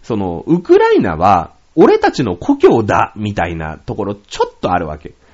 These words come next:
だから日本人で言うと、まあ、京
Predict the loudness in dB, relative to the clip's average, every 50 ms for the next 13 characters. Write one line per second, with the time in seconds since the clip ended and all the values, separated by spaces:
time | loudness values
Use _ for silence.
0 | _ -6 -4 -2 0 2 2 2 2 2 2 2 0 -2 -2 -2 -2 -2 -2 -2
1 | -2 -2 -4 -6 -4 -2 0 0 0 -2 -4 -10 -18 -20 -20 -20 _ -6 -4 -4
2 | -4 -6 -10 -12